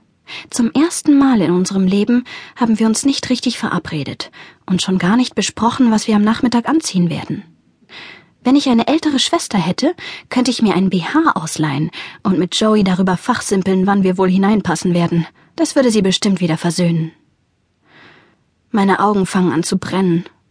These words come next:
Jetzt fehlt nur noch, dass meine Mutter ins Zimmer kommt und schlaue Fragen stellt, wieso ich noch nicht drüben bin und so weiter.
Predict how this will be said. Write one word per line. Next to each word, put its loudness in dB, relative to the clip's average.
Jetzt -10
fehlt -2
nur 2
noch, 0
dass -4
meine 2
Mutter 2
ins -2
Zimmer 2
kommt 0
und -2
schlaue 0
Fragen -2
stellt, -8
wieso 0
ich -4
noch -4
nicht -6
drüben 6
bin 4
und 0
so -6
weiter. -8